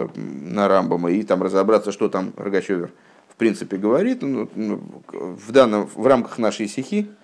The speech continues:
э, Рэбе просто подтверждает, что с точки зрения, ну вот, и, и, а вот и Рогачёвер говорит, что в Ганеден там время, собственно, не, не обладает мециусом.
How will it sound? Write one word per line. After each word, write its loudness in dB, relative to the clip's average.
э, 6
Рэбе 4
просто 0
подтверждает, 2
что -12
с -8
точки -4
зрения, -2
ну -2
вот, -2
и, -4
и, 0
а 6
вот 6
и 8
Рогачёвер 4
говорит, 4
что 4
в -8
Ганеден 0
там 0
время, -2
собственно, -8
не, -6
не -6
обладает 2
мециусом. -4